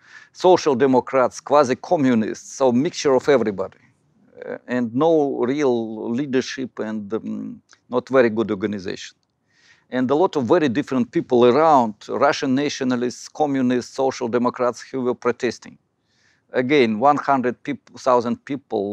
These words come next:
uh, it clash with police, a lot of people were beaten, uh, and so on.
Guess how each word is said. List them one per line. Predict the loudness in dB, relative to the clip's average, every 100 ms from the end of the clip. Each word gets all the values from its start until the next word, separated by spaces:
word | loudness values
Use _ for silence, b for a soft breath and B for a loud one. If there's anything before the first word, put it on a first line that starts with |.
| -4
uh, | -4 -4 -4 -4 -4 -4 -6
it | -8 -16 -20 -20 -6
clash | 0 0 -2
with | -8 -10 -6
police, | -4 -2 -4 -8 -16 -8
a | -4
lot | -4 -6
of | -10
people | -12 -10 -8
were | -6
beaten, | -8 -10 -6 -4 -4 -6 -10
uh, | -10 -12 -14 -12
and | -10
so | -6
on. | -6